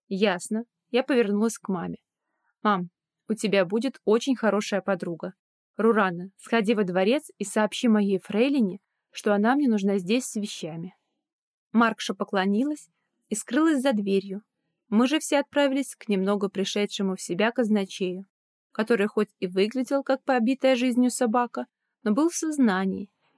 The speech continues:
и даже сжимал в руках какие-то бумаги. «Что это?» —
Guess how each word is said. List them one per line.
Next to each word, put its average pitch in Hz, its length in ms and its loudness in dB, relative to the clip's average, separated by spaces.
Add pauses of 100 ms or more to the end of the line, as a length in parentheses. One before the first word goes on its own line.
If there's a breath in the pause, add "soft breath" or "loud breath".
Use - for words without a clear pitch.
и 208 80 -2
даже 247 420 0
сжимал 226 420 2
в 190 40 -10
руках 208 380 -2
какие-то 208 440 -2
бумаги. 190 600 -2 (600)
«Что - 300 -2
это?» — 202 300 -4